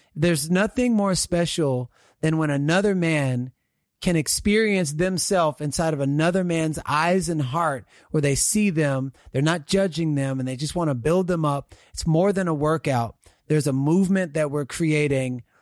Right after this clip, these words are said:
and it is so special to be witnessed by another man. That's why I love, I don't do men's work, but I work with men and I do human work.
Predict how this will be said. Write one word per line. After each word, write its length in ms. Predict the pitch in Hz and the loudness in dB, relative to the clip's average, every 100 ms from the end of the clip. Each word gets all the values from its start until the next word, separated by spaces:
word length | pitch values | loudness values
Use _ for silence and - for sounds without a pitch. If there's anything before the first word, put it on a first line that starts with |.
| _ _ | _ _
and 480 | - 156 147 135 135 - | -2 0 2 0 -2 0
it 160 | 165 | 0
is 160 | 170 143 | 2 0
so 640 | - - 185 160 151 156 | -2 0 0 2 2 -2
special 640 | 160 - - 147 - 151 131 | -4 -4 -2 -4 -4 -8 -10
to 100 | 147 | -8
be 140 | 139 | -6
witnessed 460 | 123 139 143 139 - | -6 -6 -4 -6 -4
by 160 | 127 | -4
another 300 | 123 127 120 | -4 -4 -6
man. 320 | 113 131 160 160 | -4 -2 -2 -2
That's 200 | 139 - | -4 -6
why 120 | 127 | -6
I 40 | |
love, 440 | 120 127 131 123 - _ _ _ _ 156 | -4 -4 -4 -6 -16 _ _ _ _ 2
I 100 | 170 | 4
don't 300 | 190 160 127 | 2 0 -2
do 160 | 185 | 0
men's 320 | 160 165 180 147 | 2 0 0 2
work, 440 | 170 220 - - _ _ - | 2 0 -4 -18 _ _ 0
but 100 | 147 | 2
I 100 | 135 | 2
work 360 | 117 180 190 | 2 0 0
with 220 | 196 185 | -2 -2
men 400 | 180 185 214 233 - _ _ _ _ | 0 2 2 0 -4 _ _ _ _
and 400 | 170 165 160 151 | 0 2 2 2
I 80 | 147 | 0
do 160 | 160 156 | 0 0
human 460 | 127 208 214 175 | 0 0 2 0
work. 360 | 143 143 135 | 2 0 0